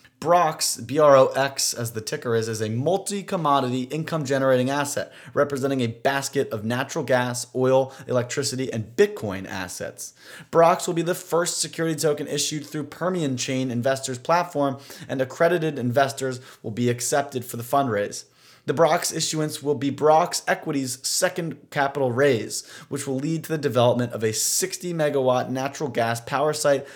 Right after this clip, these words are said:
for Bitcoin mining data centers in Alberta, and as well as its existing oil and gas producing fields in East Texas.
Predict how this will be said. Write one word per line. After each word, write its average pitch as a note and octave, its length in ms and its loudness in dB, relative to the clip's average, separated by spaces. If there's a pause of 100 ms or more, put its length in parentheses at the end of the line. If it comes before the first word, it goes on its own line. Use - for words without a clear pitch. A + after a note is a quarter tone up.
for B2 140 -6
Bitcoin D3 460 -2
mining B2+ 360 0
data A#2 260 -2
centers A2 440 -4 (160)
in A#2 100 -6
Alberta, D3+ 560 4 (360)
and B2 120 2
as A#2 120 0
well D3+ 260 8
as B2 120 4
its A#2+ 140 -4
existing B2 580 -4
oil C3 220 4
and A#2 100 0
gas A#2 240 2
producing A#2+ 420 -2
fields G#2 380 -4
in G#2+ 140 -12
East A#2+ 400 -6
Texas. - 480 -6